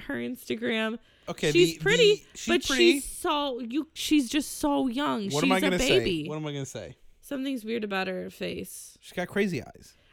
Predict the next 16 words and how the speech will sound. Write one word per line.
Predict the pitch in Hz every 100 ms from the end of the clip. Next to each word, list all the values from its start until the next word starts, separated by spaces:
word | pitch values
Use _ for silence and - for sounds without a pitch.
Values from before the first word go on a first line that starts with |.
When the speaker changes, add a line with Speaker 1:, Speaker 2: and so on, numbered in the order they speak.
| _
Speaker 1:
I | - 277
think | 285 _ - 277 269
it's | 285 -
editing. | 196 175 139 131 165 190 - _ _ _
I | 220
don't | 254
think | 302 294
her | 262
eyes | 226 214 208
naturally | 208 196 - 196
look | 254 -
like | 175
that. | - 50 50 _ _ _ _ _ _ _ _ _ _ - _ -
But | 285
yeah, | 247
Speaker 2:
Mm. | 185